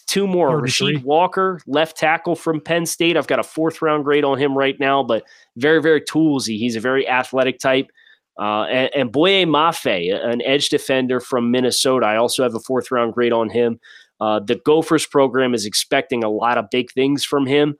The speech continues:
Speaker 1: Uh, just need to see him kinda transition off of blocks a little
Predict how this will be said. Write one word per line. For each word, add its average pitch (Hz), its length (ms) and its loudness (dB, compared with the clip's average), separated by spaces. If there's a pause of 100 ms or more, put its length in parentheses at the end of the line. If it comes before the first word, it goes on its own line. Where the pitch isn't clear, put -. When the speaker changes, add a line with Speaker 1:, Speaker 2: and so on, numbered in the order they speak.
(340)
Speaker 1:
Uh, 107 180 -4
just 143 280 -2
need 170 180 0
to 156 60 -2
see 156 240 0
him 147 320 0 (580)
kinda 127 380 2 (340)
transition 165 800 2
off 139 420 0
of 120 120 -4
blocks 131 440 0
a 127 80 0
little 131 480 0